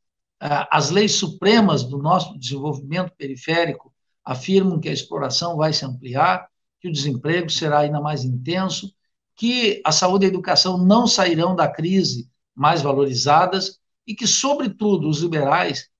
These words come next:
não abandona-, abandonarão o comando do barco. Ao contrário, o liberalismo continua sendo fortalecido, seja pela via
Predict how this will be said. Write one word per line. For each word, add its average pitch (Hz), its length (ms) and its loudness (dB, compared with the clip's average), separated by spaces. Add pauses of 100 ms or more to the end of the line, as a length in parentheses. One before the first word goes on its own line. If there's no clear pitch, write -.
não 240 320 6
abandona-, 190 720 2
abandonarão 156 760 0
o 170 80 -4
comando 151 420 -4
do 143 100 -10
barco. 113 340 -2 (520)
Ao 156 160 0
contrário, 165 640 2 (400)
o - 40 -8
liberalismo 175 760 2
continua 170 480 -10
sendo 180 340 -4
fortalecido, 160 920 -4 (240)
seja 202 300 2
pela 196 260 2
via 147 460 0